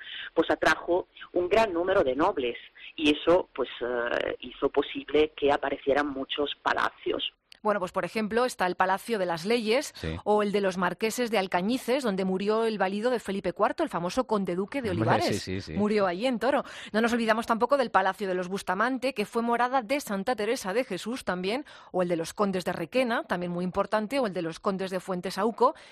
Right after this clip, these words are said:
Speaker 2: y, y hay muchos más palacios,
Speaker 3: Bueno,
Speaker 2: Ángel.
Speaker 3: hay
Speaker 2: Será
Speaker 3: un
Speaker 2: por
Speaker 3: montón,
Speaker 2: palacios,
Speaker 3: hay un
Speaker 2: sí.
Speaker 3: montón de palacios, desde
Speaker 2: Sí, sí,
Speaker 3: luego,
Speaker 2: sí.
Speaker 3: pero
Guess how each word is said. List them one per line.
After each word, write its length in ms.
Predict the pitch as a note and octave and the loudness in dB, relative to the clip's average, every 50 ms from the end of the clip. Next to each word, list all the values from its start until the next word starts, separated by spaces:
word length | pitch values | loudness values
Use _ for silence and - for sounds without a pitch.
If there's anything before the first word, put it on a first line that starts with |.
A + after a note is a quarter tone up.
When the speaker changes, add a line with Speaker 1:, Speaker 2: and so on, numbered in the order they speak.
| - - _ | -20 -20 _
Speaker 2:
y, 360 | - G#3 G3+ G3 F#3 F3+ - | -8 -6 -6 -6 -6 -4 -2
y 40 | G3 | 0
hay 80 | G3+ A3+ | 2 2
muchos 220 | A#3+ A3+ A3 G3 | 0 0 0 -2
más 140 | F3 F3+ - | -4 -2 -2
palacios, 360 | - E3 F3 - F3 E3 E3 | 0 0 0 -2 -2 -4 -2
Speaker 3:
Bueno, 120 | F3 F3+ - | -2 -2 -2
Speaker 2:
Ángel. 80 | - D#3 - | -4 -4 0
Speaker 3:
hay 40 | F3+ | 2
Speaker 2:
Será 100 | G#3 G#3 | 4 6
Speaker 3:
un 40 | G#3 | 6
Speaker 2:
por 60 | B3 A3+ | 6 6
Speaker 3:
montón, 140 | - F#3+ | 6 6
Speaker 2:
palacios, 340 | F#3+ F#3+ E3 - E3+ - A#2+ | 6 4 4 4 2 0 2
Speaker 3:
hay 60 | B2 B2 | 2 4
un 20 | C3+ | 4
Speaker 2:
sí. 60 | - | 4
Speaker 3:
montón 300 | B2+ A#2+ A#2 - C3 B2 | 2 4 4 4 4 4
de 80 | B2 A2 | 4 4
palacios, 480 | A2+ G#2+ A2+ B2 - - A2+ G2 F#2+ | 4 4 4 4 2 2 0 2 2
desde 100 | G2+ G#2+ | 0 0
Speaker 2:
Sí, 80 | G2+ A#2 | 2 4
sí, 60 | A2+ | 4
Speaker 3:
luego, 180 | B2 C3 A2 A2+ | 4 6 4 4
Speaker 2:
sí. 60 | G#2 | 4
Speaker 3:
pero 300 | - A2 G#2 G#2+ A2 - | 4 4 4 4 2 0